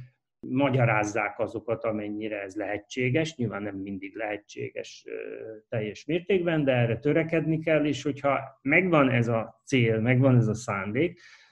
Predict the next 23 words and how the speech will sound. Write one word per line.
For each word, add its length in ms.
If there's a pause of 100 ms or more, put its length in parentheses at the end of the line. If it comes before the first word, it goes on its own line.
(100)
ami 340
én 280
azt 160
gondolom, 420
hogy 160
a 300 (420)
tudományos 880 (380)
vizsgálódáshoz 1080
szükséges, 640
elengedhetetlen, 1000 (360)
akkor 560
magától 580
értetődő, 720
hogy 440
az 160
ország 360
határokon 720
túlra 300
is 140
tekintünk, 640 (600)
és 300
ennek 640
a 240